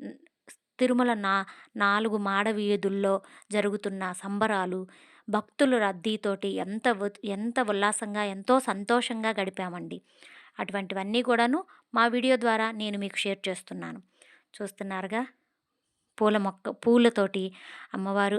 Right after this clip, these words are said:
అయ్యవారు, అలాగే గజ-, గజరా-, గజారాహము, ఇలాగా ఎంతో అద్భుతంగా మనకి చూడ్డానికి ఎంతో చక్కగా అందంగా అలంకరణ జరిగాయండి.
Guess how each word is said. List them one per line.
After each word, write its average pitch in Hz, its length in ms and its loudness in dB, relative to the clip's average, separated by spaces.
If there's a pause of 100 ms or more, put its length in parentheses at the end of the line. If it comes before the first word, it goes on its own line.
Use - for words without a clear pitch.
అయ్యవారు, 196 580 2 (160)
అలాగే 220 360 2
గజ-, 202 600 2
గజరా-, 202 600 0
గజారాహము, 196 1000 -2 (640)
ఇలాగా 214 280 -2
ఎంతో 208 580 0
అద్భుతంగా 202 640 0 (220)
మనకి 190 380 -8 (360)
చూడ్డానికి 202 560 2
ఎంతో 196 320 0
చక్కగా 214 560 0 (160)
అందంగా 247 420 2
అలంకరణ 208 520 0
జరిగాయండి. 185 640 -6